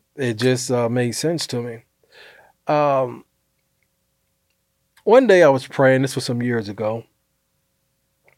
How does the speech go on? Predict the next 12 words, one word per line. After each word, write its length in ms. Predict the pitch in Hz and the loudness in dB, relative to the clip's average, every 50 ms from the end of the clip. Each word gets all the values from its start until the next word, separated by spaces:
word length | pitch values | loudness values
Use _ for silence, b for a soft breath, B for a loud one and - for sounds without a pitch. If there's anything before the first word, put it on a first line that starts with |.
| _ B B B B B - | _ B B B B B -4
and 160 | 165 151 143 | -2 2 4
I 80 | 156 170 | 6 6
was 160 | 156 139 127 | 6 4 2
just 240 | 123 123 110 - 123 | 0 -2 -4 -4 -2
really, 320 | 120 135 147 143 135 127 | 2 4 6 6 6 4
really 300 | 123 135 131 131 135 131 | 4 2 2 2 2 0
interceding, 680 | 123 123 117 - - - 143 139 131 123 113 113 113 113 | -2 -2 -2 -4 -4 -4 -2 -2 0 0 -2 -4 -6 -4
and 100 | 120 127 | -4 -2
I 60 | 127 | 0
was 160 | 131 131 127 120 | 0 0 -2 -4
just 140 | 117 110 | -8 -10
really 460 | 113 117 131 135 131 131 127 123 120 | -6 -4 -2 -2 0 0 0 -2 -4